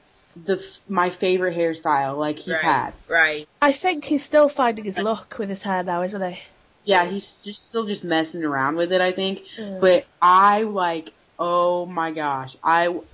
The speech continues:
Speaker 1: if I look at pictures from, with his hair like that,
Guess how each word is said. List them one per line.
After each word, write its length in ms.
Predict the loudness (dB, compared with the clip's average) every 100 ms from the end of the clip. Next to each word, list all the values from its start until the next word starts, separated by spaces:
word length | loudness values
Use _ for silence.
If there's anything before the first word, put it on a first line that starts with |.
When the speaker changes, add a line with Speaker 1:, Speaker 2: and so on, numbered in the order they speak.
| _ _ _ _ -10
Speaker 1:
if 120 | -4
I 120 | 0 0
look 200 | -2 -4
at 140 | -6
pictures 560 | -10 -12 -12 -10 -8 -8
from, 340 | -10 -10 -10 -14 -18 -14
with 200 | -8 -8
his 120 | -6
hair 200 | -4 -2
like 180 | -2 0
that, 340 | 0 2 0